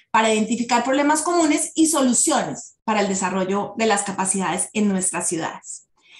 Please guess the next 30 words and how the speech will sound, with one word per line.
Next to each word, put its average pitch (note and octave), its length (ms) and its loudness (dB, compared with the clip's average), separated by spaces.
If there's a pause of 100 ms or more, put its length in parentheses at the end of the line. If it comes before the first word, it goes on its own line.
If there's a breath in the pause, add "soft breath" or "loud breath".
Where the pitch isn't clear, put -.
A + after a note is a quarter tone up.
(180 loud breath)
En B3+ 140 6
el B3+ 100 6
marco C4+ 300 4
de G4+ 80 6
la E4 100 4
visión B3 400 2
veinte C#4+ 280 2
veinticinco, E4+ 760 0 (140)
desde B3 300 2
el D4+ 80 2
bid, C#4+ 280 -2 (340 loud breath)
nos C#4+ 200 4
proponemos E4 640 2
potenciar C#4 520 2
el C#4 60 -2
desarrollo B3+ 500 0
de C4 60 4
nuevas C#4 360 4
tecnologías C4 800 0 (180)
para A#3 180 4
aumentar A3 360 2
el B3 100 0
impacto C4 720 2
de C4 100 2
las A3 180 0
intervenciones G#3+ 680 0
urbanas A#3 600 2
en A#3 120 4
la G3 120 4
región C#4+ 320 0